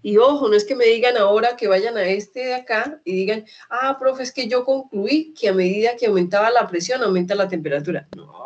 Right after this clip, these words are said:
chicos, traten de ir más allá, traten de hacer análisis más bonitos, ¿ok? Chicos, ¿entendido qué es lo que tienen que hacer?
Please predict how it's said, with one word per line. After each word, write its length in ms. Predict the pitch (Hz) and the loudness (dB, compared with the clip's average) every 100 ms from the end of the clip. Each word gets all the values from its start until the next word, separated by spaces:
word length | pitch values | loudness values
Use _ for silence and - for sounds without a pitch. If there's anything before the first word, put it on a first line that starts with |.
| 180 | -6
chicos, 460 | 180 190 185 147 147 - - _ _ _ _ | -4 -8 -8 -16 -18 -20 -20 _ _ _ _
traten 340 | 240 269 294 277 | 2 2 2 2
de 200 | 240 233 | 2 0
ir 140 | 226 | -2
más 240 | 240 240 233 | -2 -2 -6
allá, 360 | 196 147 147 - | -4 -6 -6 -6
traten 320 | 208 208 254 | -4 -4 -2
de 80 | 226 | -2
hacer 180 | 214 220 | -2 -4
análisis 480 | 226 226 233 220 | -2 -4 -6 -4
más 160 | 185 180 | 0 0
bonitos, 440 | 180 196 170 - 170 | 0 -2 -2 -6 -12
¿ok? 140 | 185 349 - _ _ _ _ _ | -4 -4 -4 _ _ _ _ _
Chicos, 340 | - 277 214 208 | -4 0 2 0
¿entendido 560 | 196 208 214 254 262 | 2 0 0 -2 -2
qué 80 | 269 | 0
es 40 | |
lo 60 | 262 | 0
que 120 | 247 | 0
tienen 220 | 220 240 | -2 -2
que 80 | 247 | -4
hacer? 340 | 262 302 - | -2 -4 -4